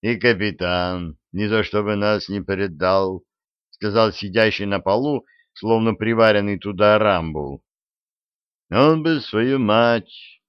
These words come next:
предал, и отца, и команду тоже, но...» Он запнулся на полусловие.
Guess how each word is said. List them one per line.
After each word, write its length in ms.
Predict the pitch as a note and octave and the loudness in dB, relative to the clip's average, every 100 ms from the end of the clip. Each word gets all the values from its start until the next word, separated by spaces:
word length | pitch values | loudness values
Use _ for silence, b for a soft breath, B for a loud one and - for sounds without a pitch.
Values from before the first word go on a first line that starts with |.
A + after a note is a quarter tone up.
| _ - | _ -8
предал, 840 | G2+ F#2+ D2+ F#2 F#2 F2+ F2+ - _ _ _ | -6 -6 -6 -4 -2 -4 -8 -16 _ _ _
и 120 | E2+ | -4
отца, 840 | F#2+ F#2+ - - F2+ G2+ A2 G#2+ G2 _ _ _ | 0 -2 -4 -10 -2 0 2 -2 -6 _ _ _
и 160 | E2 F2 | -10 -8
команду 680 | - F#2 G2+ A2 A2 F#2+ G2 | -4 -2 2 2 2 -2 -6
тоже, 760 | - G#2+ A2+ G#2+ E2 G2 F#2 - _ _ _ | -2 0 2 0 -2 -4 -4 -8 _ _ _
но...» 500 | - G#2+ C3+ C#3 A#2 - _ _ _ _ _ _ _ _ | -4 2 4 4 2 -4 _ _ _ _ _ _ _ _
Он 200 | A2+ B2 | -6 0
запнулся 580 | G2+ A#2+ C3+ F3 D3+ A2 | 0 0 0 -2 -2 0
на 120 | A2 | 0
полусловие. 800 | G#2 A2+ A2 - G#2+ G2+ G2 F2 | 0 0 0 -2 0 0 0 -2